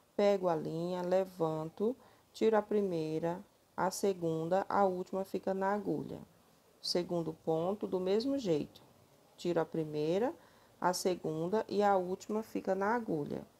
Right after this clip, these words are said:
Aqui no terceiro, eu fecho todos. Tiro a primeira, tiro a segunda e fecho. Uma, duas correntes, duas laçadas, pula um quadradinho e no próximo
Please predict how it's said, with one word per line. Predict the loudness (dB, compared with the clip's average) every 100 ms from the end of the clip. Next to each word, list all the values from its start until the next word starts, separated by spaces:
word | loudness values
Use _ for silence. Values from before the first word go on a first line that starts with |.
| _ _ _ _ _ _ _
Aqui | 0 2 0 2
no | 2
terceiro, | 4 2 0 0 2 2 0 -2 -8 -4
eu | -2
fecho | 0 4 4 2 -6
todos. | -2 -2 -2 -8 -14 -18 -20 _ _ _ _ _ -8
Tiro | -2 0
a |
primeira, | 0 -2 -4 -2 0 0 -2 -6 _ _ _ _ _
tiro | -2 4 4
a |
segunda | 4 0 0 0 0 2 2 0 _ _ _ -6
e | -6
fecho. | 0 2 2 -2 -12 -16 -20 _ _ _ _ _
Uma, | -2 0 0 0 -2 -6
duas | -6 -2 2 2 2
correntes, | 2 2 2 -6 -8 -12 -8
duas | -2 0 0
laçadas, | 0 -2 -2 0 4 4 2 -2
pula | -4 -2 0 2 2 0
um | -2 0
quadradinho | 2 4 4 2 0 -4 -4 -4
e | 0
no | 0
próximo | 0 4 6 6 2 0 -2 -4